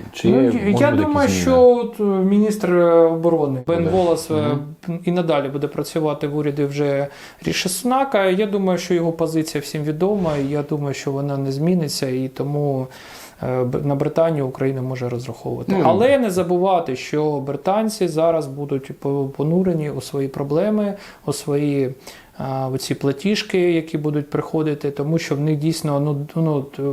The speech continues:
Speaker 2: уявляєте, в них, е, ну, там, домогосподарство в середньому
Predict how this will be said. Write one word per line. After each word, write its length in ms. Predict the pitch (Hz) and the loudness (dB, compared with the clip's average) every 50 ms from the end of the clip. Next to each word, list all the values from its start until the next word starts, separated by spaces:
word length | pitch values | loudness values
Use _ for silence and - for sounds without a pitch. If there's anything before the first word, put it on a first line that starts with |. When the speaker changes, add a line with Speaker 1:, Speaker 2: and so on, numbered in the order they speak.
| 139 139 147 | -2 -4 -4
Speaker 2:
уявляєте, 640 | 143 143 143 151 147 165 180 180 175 165 156 135 127 - - - - - - - - - | -2 0 2 2 2 2 2 2 2 0 -2 -4 -4 -6 -12 -20 -20 -20 -20 -20 -10 -4
в 40 | 143 | -2
них, 260 | 143 156 156 - - - | 0 0 0 0 -2 -6
е, 40 | 165 160 147 143 143 139 139 135 135 131 135 143 151 156 - - _ - | -4 -2 0 2 2 2 2 2 0 -2 -4 -6 -10 -14 -18 -20 _ -6
ну, 160 | 156 147 139 131 | -4 -4 -4 -4
там, 220 | - - 123 127 | -4 -6 -4 -2
домогосподарство 1080 | 135 151 151 156 160 151 131 - - - - 160 151 165 185 202 220 220 - - 156 | 0 0 2 2 0 0 -2 -6 -8 -6 -4 -2 0 2 4 4 2 2 -2 -6 -6
в 40 | 131 | -6
середньому 800 | - - 151 147 165 160 147 147 139 139 143 139 139 139 135 | -6 -4 -2 -2 -2 -2 -2 -4 -4 -4 -2 -2 -2 -2 -2